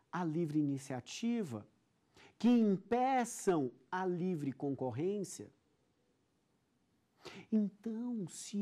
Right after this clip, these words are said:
eu sou um empresário, se eu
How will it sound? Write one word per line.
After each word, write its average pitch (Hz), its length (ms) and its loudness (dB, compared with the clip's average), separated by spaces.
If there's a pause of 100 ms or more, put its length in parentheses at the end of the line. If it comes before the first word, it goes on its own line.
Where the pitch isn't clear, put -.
eu 240 320 -2
sou 165 760 2 (320)
um 170 200 2
empresário, 135 1080 -4 (1040)
se - 360 2
eu 269 360 6